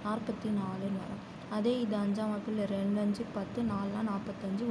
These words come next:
ஒன்பது அஞ்சு நாற்பத்தஞ்சுன்னு வரும். அப்போ என்ன வருது? இருபத்தி ஒன்பது by நாற்பத்தி நாலு. அப்போ இது விகிதம்னா இருபத்தி ஒன்பது இஸ்டு நாற்பத்தி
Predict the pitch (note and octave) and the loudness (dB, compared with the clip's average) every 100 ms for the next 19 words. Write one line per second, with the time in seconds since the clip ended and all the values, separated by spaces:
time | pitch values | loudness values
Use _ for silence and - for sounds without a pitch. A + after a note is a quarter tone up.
0 | G3 G3 G3+ G3 G3 A3 G#3 G3 F#3+ - | 2 2 2 2 0 0 -4 -2 -4 -4
1 | F#3 F#3 F#3 F3+ F3 - - - - G3+ | -4 -2 -2 -4 -6 -8 -8 -8 -6 0
2 | G#3 G#3 G#3 G3+ G3+ G#3+ G3+ G3+ G#3 G3 | 2 2 0 -2 -2 0 0 0 0 -2
3 | A3+ G#3 F#3+ F#3+ G3 F#3+ G3+ A3 G3 G3 | -2 0 2 0 0 0 0 0 0 -2
4 | - G3 G#3 G3 F3+ F#3 G#3 - - - | -4 -4 0 0 0 0 0 -2 -6 -10
5 | - - G#3 G#3+ G#3+ G3+ F#3+ G#3 G#3+ A3 | -10 -8 -6 0 0 0 0 0 2 2
6 | G3+ F#3+ A#3+ E4 A#3 G#3 G#3+ G#3+ G#3 - | 2 2 0 -2 -2 2 2 0 -4 -6
7 | - D4 - - - G#3 G#3 G#3+ A3 A3 | -6 -6 -6 -8 -6 0 2 4 2 2
8 | G#3 F#3+ - B3 A3 G3+ - G3 G#3 | 0 -2 -2 -2 0 0 -4 -4 0